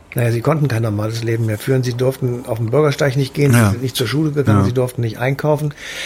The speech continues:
Speaker 1: äh, sie hatten keinerlei Rechte mehr, ähm, sie konnten auf offener Straße verprügelt werden und keiner hat ihnen geholfen. Ihre Synagogen wurden kaputt gemacht und, und, und. Das,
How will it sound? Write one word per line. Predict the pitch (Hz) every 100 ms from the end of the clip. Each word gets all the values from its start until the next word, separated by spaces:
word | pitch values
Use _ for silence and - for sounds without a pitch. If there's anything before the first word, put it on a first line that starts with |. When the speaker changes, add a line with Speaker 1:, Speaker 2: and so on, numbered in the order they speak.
| - - -
Speaker 1:
äh, | 127
sie | 120 123
hatten | 131 131
keinerlei | 127 139 135 110
Rechte | 117 143 -
mehr, | 151 151 151 151 -
ähm, | 143 127 127 127 135 -
sie | 127 123
konnten | 147 139 127
auf | 117
offener | 143 - 127
Straße | - 123 127 117
verprügelt | 107 - 151 143 139
werden | 139 127
und | 117
keiner | 117 120
hat | 113 117
ihnen | 117
geholfen. | 113 127 170 190 185 - - - - -
Ihre | 139 127
Synagogen | 127 131 123 143 175 160
wurden | 156 151
kaputt | 147 143 160 -
gemacht | 143 139 -
und, | - 151
und, | 147 143
und. | 151 107
Das, | 117